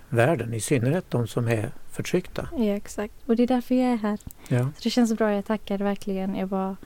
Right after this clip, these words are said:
Speaker 2: jag vill hedra hennes historia, för det är inte något som jag har hört tas upp. Och jag blev så berörd av det.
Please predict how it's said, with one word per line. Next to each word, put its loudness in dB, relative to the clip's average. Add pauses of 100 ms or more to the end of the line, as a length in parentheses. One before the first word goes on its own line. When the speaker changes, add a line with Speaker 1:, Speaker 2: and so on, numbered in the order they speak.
(280)
Speaker 2:
jag 2
vill 2
hedra 0
hennes 0
historia, -6 (120)
för 0
det 4
är 2
inte -2
något 2
som -2 (320)
jag 4
har 2
hört -2
tas -6
upp. -4 (200)
Och 0
jag 0
blev 2
så 0
berörd 0
av -2
det. -4